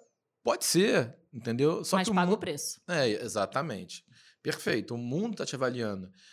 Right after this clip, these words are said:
Speaker 1: É claro que uma pessoa que já tem um status imenso, ela tem mais liberdade pra fazer algumas coisas, né?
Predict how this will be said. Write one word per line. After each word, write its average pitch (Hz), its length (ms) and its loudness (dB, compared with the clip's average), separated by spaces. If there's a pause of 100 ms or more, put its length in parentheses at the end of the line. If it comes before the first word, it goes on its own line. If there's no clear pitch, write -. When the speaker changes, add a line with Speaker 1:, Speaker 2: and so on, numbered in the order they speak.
(100)
Speaker 1:
É - 60 -10
claro 165 280 4
que 180 60 -4
uma 190 120 0
pessoa 160 360 0
que 139 120 -8
já 131 140 2
tem 147 200 -4
um 143 80 -4
status 131 600 -4 (720)
imenso, 185 800 0 (220)
ela 147 160 4
tem 190 180 0
mais 226 180 0
liberdade 123 640 2
pra 123 120 -4
fazer 120 260 -2
algumas 117 320 -4
coisas, 92 480 -10 (360)
né? 120 280 -2